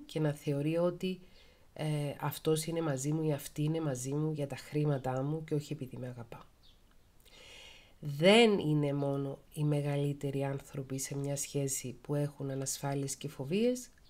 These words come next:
έχουν και οι νεότεροι. Και μια κοινή ανασφάλεια ή φοβία ή σκέψη που έχει ένας νέος άνθρωπος που είναι, που μπαίνει σε μια ερωτική σχέση έτσι πιο σοβαρή, είναι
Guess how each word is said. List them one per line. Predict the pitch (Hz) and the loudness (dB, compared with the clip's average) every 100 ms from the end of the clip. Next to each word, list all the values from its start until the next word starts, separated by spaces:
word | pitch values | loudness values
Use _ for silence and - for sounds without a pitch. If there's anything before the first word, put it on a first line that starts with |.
| - - | -20 -6
έχουν | 151 151 - 156 156 | -2 -2 -2 -4 -4
και | 156 156 | -6 -4
οι | |
νεότεροι. | 139 127 113 - - - - - - - - - - - - | -2 -4 -6 -12 -20 -20 -20 -20 -20 -20 -20 -20 -20 -20 -8
Και | 175 | 0
μια | 175 185 214 | 4 6 4
κοινή | 214 196 185 202 208 160 156 | 4 2 4 6 6 6 2
ανασφάλεια | 160 151 143 - 156 160 160 151 | 0 0 0 -2 0 0 4 4
ή | 147 | 4
φοβία | 156 - 147 151 170 165 147 | 2 -2 -4 0 0 2 2
ή | 147 | 2
σκέψη | 151 - 196 202 - 151 | 0 0 2 2 0 -2
που | 156 | 2
έχει | 156 156 | 0 0
ένας | 151 147 139 | 0 0 2
νέος | 156 220 240 156 | 4 8 8 6
άνθρωπος | 139 127 - 147 151 151 | 2 -4 -6 -10 -10 -8
που | 143 | -4
είναι, | 143 135 147 - | -4 -4 -6 -6
που | 143 | -4
μπαίνει | 143 147 156 151 | -2 0 2 2
σε | 147 143 | 0 0
μια | 147 151 151 151 - - - - - | 0 0 -2 -6 -18 -20 -20 -20 -6
ερωτική | - 156 147 151 156 | 0 2 2 -2 -2
σχέση | 156 - 156 147 - | -2 0 0 0 0
έτσι | 151 - 156 - | -4 -4 -8 -4
πιο | 170 165 160 156 143 135 147 - - - | 0 4 4 4 2 -2 -6 -10 -12 -12
σοβαρή, | - 170 151 135 139 214 294 - - - - - - - - | -6 -2 0 0 0 0 0 -8 -20 -20 -20 -20 -20 -20 -8
είναι | 185 185 175 165 | -2 0 0 -2